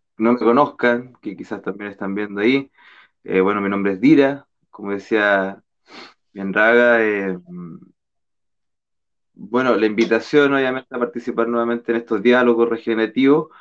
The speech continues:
específicamente en este momento fue para hablar un poco del tema de, eh, el título, por decirlo así, se llama La Ingeniería Social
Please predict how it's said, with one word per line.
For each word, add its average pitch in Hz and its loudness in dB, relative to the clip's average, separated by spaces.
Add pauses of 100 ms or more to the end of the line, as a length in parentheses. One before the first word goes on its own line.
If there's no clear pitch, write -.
(320)
específicamente 139 2
en 143 4
este 143 -2
momento 139 -2
fue - -8
para 113 2
hablar 113 2
un 113 -6
poco 120 2
del 107 0
tema 110 -6 (100)
de, 98 -8 (560)
eh, 92 -2 (1040)
el - -4
título, 156 6
por 139 4
decirlo 143 6
así, 139 -2
se 143 -2
llama 127 2
La 110 -2
Ingeniería 120 0
Social 120 0